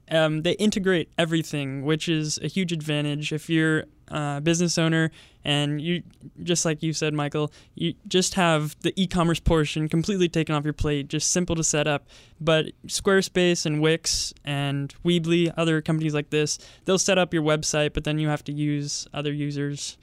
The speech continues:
or other companies, um, in order to, for inventory management or payments or something like that. But yeah, the barriers to entry aren't necessarily super high with it being a software company. Um,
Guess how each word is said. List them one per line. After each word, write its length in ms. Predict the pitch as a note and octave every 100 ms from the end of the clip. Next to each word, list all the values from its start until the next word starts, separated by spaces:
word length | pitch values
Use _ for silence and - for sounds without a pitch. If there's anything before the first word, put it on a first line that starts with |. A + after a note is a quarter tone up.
| -
or 140 | E3+ E3
other 180 | D#3+ D#3+
companies, 680 | D#3+ D3+ D3+ D3 D3 - -
um, 360 | C#3+ C#3+ C#3+ C#3+
in 100 | D#3
order 200 | D3+ D3+
to, 180 | - -
for 280 | - D3 D3
inventory 540 | E3 E3 D3+ D3+ C#3+
management 560 | D3 F3 F3 E3+ D#3 C#3+
or 100 | C3+
payments 400 | - D3+ D3 C#3
or 40 |
something 320 | C#3 C#3 C#3 C#3
like 140 | C3+
that. 200 | C3 B2+ - - - -
But 300 | D#3+ D#3 -
yeah, 200 | F3+ F3
the 80 | E3+
barriers 420 | F#3+ G#3+ G#3+ -
to 160 | F3 -
entry 600 | E3 E3 E3 D#3 D#3 D#3 -
aren't 160 | D#3+ E3
necessarily 600 | F3 - E3+ D#3+ D#3 D3+ - - -
super 300 | - F#3 E3+
high 400 | D3+ C#3+ C#3+ D3
with 460 | D3+ D3 C#3+ -
it 140 | D3+ C#3
being 320 | D3+ C#3+ C#3+
a 200 | C#3 C#3
software 380 | C#3 D3 - C#3+
company. 460 | D3 C#3+ C#3+ D3 D3 - _ _
Um, 360 | C#3 C#3 C3+